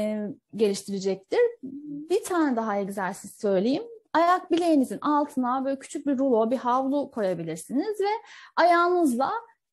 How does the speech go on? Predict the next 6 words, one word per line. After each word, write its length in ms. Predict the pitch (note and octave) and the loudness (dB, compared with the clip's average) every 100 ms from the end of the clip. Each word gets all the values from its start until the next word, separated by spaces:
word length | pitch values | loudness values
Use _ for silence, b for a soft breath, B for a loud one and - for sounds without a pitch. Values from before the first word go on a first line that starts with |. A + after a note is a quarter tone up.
| _ | _
alfabenin 600 | E4+ F4+ F4 C#4+ A#3+ F4+ | 0 0 2 0 2 -2
harflerini 680 | F4+ D4 D4 C#4 B3+ A#3 E3 - - | 0 0 0 0 -2 -2 -6 -8 -4
yazabilirsiniz. 840 | G3 F#3+ E3+ E3 - - - - b b b | -2 0 -2 -8 -10 -14 -14 -14 b b b
Ya 120 | A#3+ A#3+ | 2 6
da 60 | |
işte 580 | A#3 A#3 - D4+ D#4+ - | 6 4 2 4 2 -4